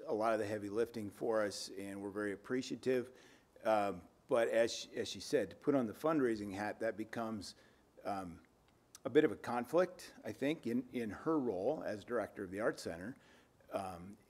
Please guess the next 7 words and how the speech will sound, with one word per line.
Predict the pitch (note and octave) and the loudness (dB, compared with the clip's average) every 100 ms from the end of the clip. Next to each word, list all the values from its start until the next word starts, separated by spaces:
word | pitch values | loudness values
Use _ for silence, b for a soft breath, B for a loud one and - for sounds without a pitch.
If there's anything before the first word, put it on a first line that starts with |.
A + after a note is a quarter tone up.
| - | -6
and | A#2 A2+ G#2+ G#2 G#2+ - - C3+ | -4 -2 -4 -4 -6 -12 -18 -14
we've, | A2 A2+ G#2 - G#3 | -8 -6 -6 -10 -10
we've | A2+ A2 - | -6 -6 -6
talked | - C#3 A#2 - - - b b b _ - | -2 2 2 0 -14 -20 b b b _ -18
amongst | - B2 B2 A#2+ | -6 -2 -2 -4
ourselves | B2 - D#3 C#3 C3 - - | -8 -6 2 2 2 -4 -8
that | C3+ A#2 | -4 -2